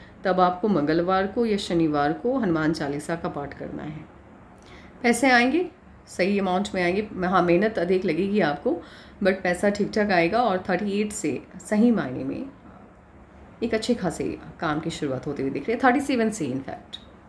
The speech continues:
कोई बड़ी सफलता आपको मिलेगी। इसके बाद, अ, marriage life में obvious सी बात है, जब आपका Jupiter का amount सही नहीं है, हार्ट लाइन आपके ऊपर की तरफ shift हो गई है, टूट टूट के चल रही है, तो ये problem create करता है। But एक चीज़ मैं कहना चाहूँगी,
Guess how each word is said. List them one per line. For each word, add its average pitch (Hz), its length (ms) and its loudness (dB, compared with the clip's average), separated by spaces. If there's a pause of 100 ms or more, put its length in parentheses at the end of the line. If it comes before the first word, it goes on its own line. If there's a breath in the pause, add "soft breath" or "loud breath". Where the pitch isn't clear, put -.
(140)
कोई 165 100 0
बड़ी 156 200 2
सफलता 139 380 -8
आपको - 160 -10
मिलेगी। - 360 -10 (1400 loud breath)
इसके 277 200 0
बाद, 285 280 6
अ, 262 280 8
marriage 240 340 6
life 269 220 2
में 302 80 8
obvious 302 260 2
सी 302 200 0
बात 220 260 2
है, 226 60 4
जब 220 180 2
आपका 214 180 0
Jupiter 202 280 -2
का 233 100 0
amount 202 320 2
सही 208 260 4
नहीं 185 260 4
है, 180 360 -2 (380)
हार्ट 180 260 -6
लाइन 180 180 0
आपके 175 260 0
ऊपर 175 200 0
की 175 100 -4
तरफ 170 340 0
shift 165 440 -2
हो 156 100 0
गई 156 220 0
है, 165 80 2
टूट 185 280 -4
टूट 240 160 -2
के 233 80 0
चल 190 200 0
रही 208 120 -2
है, 285 120 0
तो 302 160 -2
ये 220 140 2
problem 226 500 4
create 202 480 -2
करता 170 280 0
है। 247 120 -2
But 214 160 -2
एक 214 240 -2
चीज़ 247 200 -2
मैं 240 120 4
कहना 202 240 0
चाहूँगी, 180 480 0